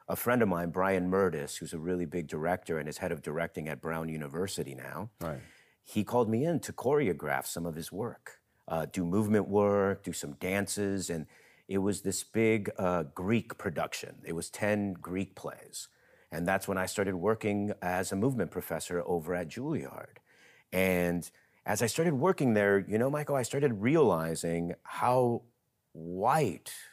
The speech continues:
Speaker 1: the, uh, training was.
Speaker 2: Mm.
Speaker 1: You know, um,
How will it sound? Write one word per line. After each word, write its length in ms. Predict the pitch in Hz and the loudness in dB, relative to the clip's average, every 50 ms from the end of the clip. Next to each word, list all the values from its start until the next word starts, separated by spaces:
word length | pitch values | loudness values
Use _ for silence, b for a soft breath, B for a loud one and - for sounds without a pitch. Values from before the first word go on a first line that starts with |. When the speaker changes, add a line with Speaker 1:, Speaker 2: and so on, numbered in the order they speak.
| - _ _ _ _ - | -20 _ _ _ _ -16
Speaker 1:
the, 480 | 85 85 82 87 - 95 90 87 87 87 | -14 -12 -10 -6 -2 0 0 2 2 2
uh, 100 | 85 82 | 2 0
training 420 | - - - 104 110 110 107 107 98 | -2 -4 -4 -2 0 0 0 0 -2
was. 600 | 87 85 85 82 73 69 - - - - - - - | -2 -2 -2 -4 -4 -6 -8 -10 -10 -10 -8 -4 0
Speaker 2:
Mm. 400 | 104 104 104 98 90 87 92 92 - - | 2 2 4 2 2 0 -2 -6 -6 -4
Speaker 1:
You 100 | 92 92 | 0 2
know, 400 | 95 98 98 101 101 98 98 - | 4 6 6 8 8 8 6 4
um, 380 | 90 85 87 87 82 80 80 | 2 2 2 2 2 2 -2